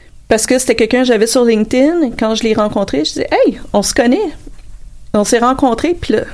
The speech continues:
ok, il faut avoir une mémoire aussi, là, mais je l'avais rencontré à un événement trois ans auparavant. Puis je dis, on était assis à la même table, on a parlé de telle, telle affaire, c'était au gala. Puis,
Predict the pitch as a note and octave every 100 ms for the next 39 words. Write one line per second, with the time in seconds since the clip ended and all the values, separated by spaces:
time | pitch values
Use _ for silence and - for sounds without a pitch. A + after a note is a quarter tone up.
0 | C4+ - F3+ F#3+ - F3 F#3+ G3+ F#3+ G3
1 | G#3 F3+ - D4+ D#4+ D4+ - - - -
2 | - G3 G3 - - G3 G#3+ A3+ A3+ A3
3 | C#4 D#4 A3+ G#3 A3 B3 A3+ G#3+ A3 C4+
4 | C#4 - - - A#3+ B3+ C4 C#4 C4+ G#3
5 | F#3 G3 C4+ - - - - - - -
6 | - - - - - - - G#3 G3 G3+
7 | G3+ A#3+ A3+ C4 C4 A#3+ G#3 B3 C4+ B3+
8 | G#3+ G3 - - G#3 G#3+ A3 G3+ A3+ A#3
9 | A3+ G3 G3 A#3 C4 - G3 F#3+ G3 F#3+
10 | B3 - - - - - - - - -
11 | G#3 G3 F#3 -